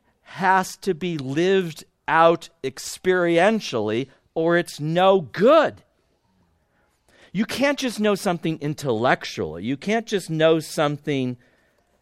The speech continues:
for the test. You can't just memorize notes that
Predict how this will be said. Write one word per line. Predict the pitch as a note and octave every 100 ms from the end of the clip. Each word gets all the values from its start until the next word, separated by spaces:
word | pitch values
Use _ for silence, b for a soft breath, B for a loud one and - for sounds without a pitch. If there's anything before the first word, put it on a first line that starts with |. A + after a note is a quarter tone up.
| _ _ _ _ _ _
for | - F3+ E3+
the | B2
test. | - - - F#3+ G#2 - - b
You | D3+ F3
can't | B3+ C#4
just | A3+ - - _ -
memorize | C3 E3+ A#3 A3 F#3 D#3+ D3+ A2+
notes | B2 D3 E3+ D#3 -
that | B2+